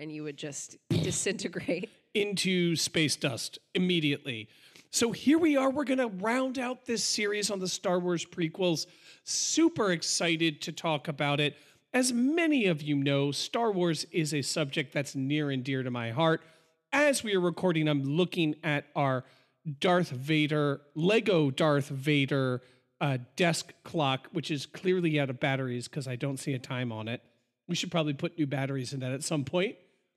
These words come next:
Speaker 2: But here we are, Star Wars fanatics, finishing our conversation on the prequels,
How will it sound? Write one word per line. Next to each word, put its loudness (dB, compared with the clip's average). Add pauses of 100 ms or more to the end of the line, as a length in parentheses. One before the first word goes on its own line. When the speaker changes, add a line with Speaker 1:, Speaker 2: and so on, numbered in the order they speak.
(160)
Speaker 2:
But 0
here -2
we 0
are, 2
Star 0
Wars 2
fanatics, 0 (560)
finishing 2
our 4
conversation -2 (140)
on 2
the -4
prequels, -2